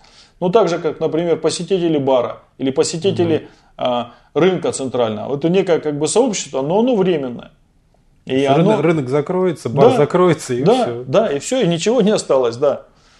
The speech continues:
Speaker 1: То есть никакой солидарности между ними нет. Это псевдосолидарность, видимость. Это на самом деле как бы попытка заменить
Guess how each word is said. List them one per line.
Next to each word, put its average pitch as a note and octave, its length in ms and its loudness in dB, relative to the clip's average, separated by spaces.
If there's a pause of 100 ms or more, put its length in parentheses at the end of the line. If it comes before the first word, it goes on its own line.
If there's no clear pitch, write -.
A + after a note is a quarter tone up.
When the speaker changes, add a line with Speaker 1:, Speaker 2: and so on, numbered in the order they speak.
(120)
Speaker 1:
То B2+ 80 -6
есть A2+ 120 -8
никакой E3 380 0
солидарности F3 680 0
между C#3+ 280 -6
ними E3+ 240 -2
нет. A#2 180 -4
Это C3+ 160 -4
псевдосолидарность, A2+ 1000 -4
видимость. B2+ 400 -4 (340)
Это A3 340 0 (260)
на D#3 100 -2
самом A#3 300 2
деле E3+ 240 2
как C#3 180 -2
бы C3 100 0
попытка D#3+ 480 0
заменить F#3 640 0